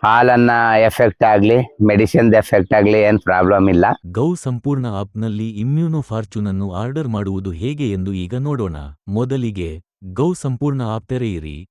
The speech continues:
Speaker 2: ಹೋಮ್ ಸ್ಕ್ರೀನ್‌ನಲ್ಲಿ ಕೆಳಭಾಗದಲ್ಲಿರುವ ಉತ್ಪನ್ನಗಳು, ಪ್ರಾಡಕ್ಟ್ಸ್ ಬಟನ್ ಮೇಲೆ ಕ್ಲಿಕ್ ಮಾಡಿ.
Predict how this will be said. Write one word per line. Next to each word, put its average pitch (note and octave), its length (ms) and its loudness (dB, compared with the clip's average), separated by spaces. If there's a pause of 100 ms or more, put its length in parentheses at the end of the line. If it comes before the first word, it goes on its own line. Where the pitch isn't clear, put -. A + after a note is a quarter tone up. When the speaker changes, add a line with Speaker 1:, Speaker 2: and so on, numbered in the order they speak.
(140)
Speaker 2:
ಹೋಮ್ D3+ 280 -2
ಸ್ಕ್ರೀನ್‌ನಲ್ಲಿ F#2+ 760 -6 (320)
ಕೆಳಭಾಗದಲ್ಲಿರುವ A2 1000 -4 (120)
ಉತ್ಪನ್ನಗಳು, G#2 760 -6 (260)
ಪ್ರಾಡಕ್ಟ್ಸ್ G#2+ 540 -6 (300)
ಬಟನ್ C#3+ 380 -4
ಮೇಲೆ G#2 240 -2
ಕ್ಲಿಕ್ B2+ 300 -10
ಮಾಡಿ. D#2+ 420 -10